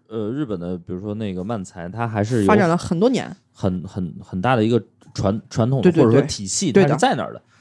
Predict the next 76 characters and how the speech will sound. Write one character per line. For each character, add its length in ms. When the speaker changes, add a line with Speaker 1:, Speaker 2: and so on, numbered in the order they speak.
Speaker 2:
包 120
括 140
Speaker 1:
所 100
以 40
他 120
能 180
做 180
一 60
个 80
非 80
常 160
专 160
业 60
的 60
比 140
赛。 140
Speaker 2:
甚 220
至 80
可 120
能 100
M 180
一 60
他 80
也 80
停 200
办 180
过 120
嘛。 120
Speaker 1:
对。 180
Speaker 2:
他 100
中 60
间 100
也 100
暂 220
停 200
过， 120
也 40
有 100
别 160
的 60
比 120
赛 160
去 100
代 220
替 160
他。 260
他 220
这 220
个 120
上 180
升， 200
就 100
我 220
是 100
觉 80
得 100
说， 100
因 100
为 80
确 160
实 220
客 180
观 160
原 160
因， 160
这 140
个 80
地 100
方 160
就 80
显 100
得 80
很 140
明 180
确 160
了。 140